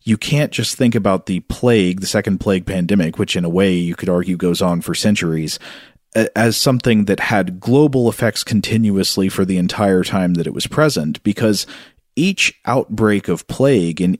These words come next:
each individual region, each new epidemic, could be perceived by the people experiencing it as at least potentially local and unique. It was happening to them in the place where they lived, and it was this current disaster.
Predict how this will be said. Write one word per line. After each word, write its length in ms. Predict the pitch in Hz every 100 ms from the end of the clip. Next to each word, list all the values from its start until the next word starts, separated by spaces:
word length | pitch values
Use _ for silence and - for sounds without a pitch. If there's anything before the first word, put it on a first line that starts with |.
| -
each 300 | 113 110 -
individual 800 | 110 107 98 101 95 101 85 80
region, 460 | 110 143 92 80
each 280 | 90 110 -
new 160 | 113 -
epidemic, 840 | 95 87 - 113 104 71 - - - - _ _
could 300 | - 240 233
be 100 | 180
perceived 720 | - 113 - 143 143 123 110
by 100 | 98
the 80 | 92
people 320 | 117 110 90
experiencing 720 | - - 156 165 113 - 92
it 220 | 85 80 _ _ _ -
as 180 | 113 117
at 80 | 107
least 220 | 120 -
potentially 720 | 104 - 175 220 135 110 95
local 580 | 92 101 151 - 147 120
and 220 | 113 113
unique. 520 | 92 95 151 - -
It 80 | 101
was 180 | 98 -
happening 460 | 117 120 110 98 -
to 180 | 95
them 560 | 82 85 107 160 170 170
in 360 | - 120 143 123
the 80 |
place 540 | 110 - 120 127 - -
where 300 | 107 120 113
they 240 | 113 101
lived, 520 | 98 135 117 92 90
and 160 | 85 101
it 80 | 95
was 260 | 98 87
this 420 | 90 127 139 - -
current 560 | - 127 123 95 -
disaster. 880 | 92 87 92 101 - - - -